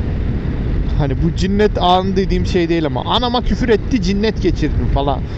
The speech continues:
Öyle bir şey değil. Gerçek bir cinnet anında zaten adam öldüren çatalla da adam öldürüyor. O nokta değil yani. Ama gerçekten kendisini korumak isteyen, bu yasalara saygılı, bu ülkede yaşamaya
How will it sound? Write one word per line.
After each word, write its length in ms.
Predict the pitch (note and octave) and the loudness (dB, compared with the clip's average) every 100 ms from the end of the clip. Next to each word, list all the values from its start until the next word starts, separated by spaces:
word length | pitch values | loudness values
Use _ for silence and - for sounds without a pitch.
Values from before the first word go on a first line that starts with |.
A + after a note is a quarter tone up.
| - F#3+ | -2 4
Öyle 280 | A3+ A3 | 6 6
bir 40 | F#3 | 2
şey 240 | A3 G#3 | 0 0
değil. 160 | G3 D3 | 0 2
Gerçek 460 | D#3+ G3+ D#4+ A3+ | 2 2 2 0
bir 80 | A3+ | 0
cinnet 360 | F3 G3 A3+ B3+ | 0 0 0 0
anında 560 | G#3+ F3+ D#3 E3 B3+ - - - - - | 0 0 0 0 0 -4 -6 -6 -6 -2
zaten 380 | - A3 B3 G#3+ - | 2 4 4 0 2
adam 300 | F3 B3 D4 | 2 4 6
öldüren 480 | A3 E3 F3 C4+ C4 - | 4 4 2 0 0 -2
çatalla 520 | G3 E3+ A#3+ D4 A#3+ | 0 2 4 6 6
da 100 | G3 | 6
adam 200 | E3 D#3 | 4 2
öldürüyor. 560 | C#3+ C3 C3 - C3+ A2+ - - - - - - - - - - - - - - - - - - - D3+ | 0 0 2 2 0 -2 -6 -8 -6 -6 -4 -4 -4 -4 -4 -4 -6 -6 -6 -6 -6 -4 -2 -2 -2 0
O 100 | F#3 | 0
nokta 360 | G3+ - A#3+ | 0 2 2
değil 220 | G#3 B3 G#3+ | 2 0 2
yani. 340 | E3 C3+ A#2+ A#2+ - - - - - - - | 2 0 -2 -4 -4 -4 -2 -2 -2 -2 -2
Ama 240 | D#3 A3+ C4+ | 0 0 -2
gerçekten 760 | F3 F3 B3 B3+ G#3+ A#3 A3+ | 0 0 2 0 0 -2 -2
kendisini 540 | G3+ G3+ G#3 - A3+ | -2 -2 -2 0 0
korumak 420 | A3 G#3 G3 G3+ - | 2 2 2 0 0
isteyen, 460 | - G3 F#3+ F#3+ G3 | 0 0 0 0 -2
bu 60 | D#3 | 0
yasalara 500 | F3 F3 F3+ F#3 F#3 | 0 0 -2 0 -2
saygılı, 720 | - D#3 D#3+ F3+ F#3+ F#3+ G3 - | 0 0 2 0 0 0 0 0
bu 120 | D#3+ | 0
ülkede 300 | F3+ F#3 F3+ | 0 0 0
yaşamaya 640 | F3+ E3+ F#3 F#3 F#3+ F#3 | 0 0 0 -2 0 -2